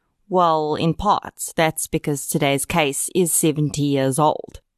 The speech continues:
And for some strange reason, I found it terribly difficult to find a sound clip from that era.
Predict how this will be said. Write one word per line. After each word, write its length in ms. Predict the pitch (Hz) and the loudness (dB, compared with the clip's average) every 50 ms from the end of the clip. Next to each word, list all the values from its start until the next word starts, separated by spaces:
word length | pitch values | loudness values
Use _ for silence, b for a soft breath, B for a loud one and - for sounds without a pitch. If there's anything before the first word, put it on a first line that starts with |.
| _ _ | _ _
And 160 | 196 196 196 | 0 0 2
for 80 | - 190 | 0 -2
some 240 | - - 247 262 254 | 0 2 4 4 4
strange 540 | - - - - 240 240 247 254 233 190 | 2 0 0 2 2 4 4 4 2 4
reason, 440 | 196 214 202 180 - 73 62 64 73 | 2 2 2 2 0 -2 -2 -2 -2
I 240 | - - 170 180 190 | 0 2 2 2 2
found 320 | 185 - 220 226 247 247 254 | 2 0 2 2 2 2 2
it 100 | 247 - | 0 -2
terribly 400 | - 247 277 311 320 285 320 294 | 0 0 2 2 2 2 2 2
difficult 520 | 220 277 294 - 226 190 - - - - - | 2 0 -2 -2 -2 0 0 0 0 0 -2
to 80 | 180 | -6
find 300 | - - 190 190 196 196 | -2 0 2 2 2 0
a 60 | 208 | 0
sound 380 | 190 - 240 226 226 226 208 - | -2 0 2 4 4 2 2 0
clip 200 | - 143 - - | 0 -2 -2 0
from 200 | - 202 185 170 | 0 0 2 2
that 180 | 175 175 170 - | 2 2 2 2
era. 460 | - 202 202 165 110 - - - | 2 4 4 4 2 0 -2 -4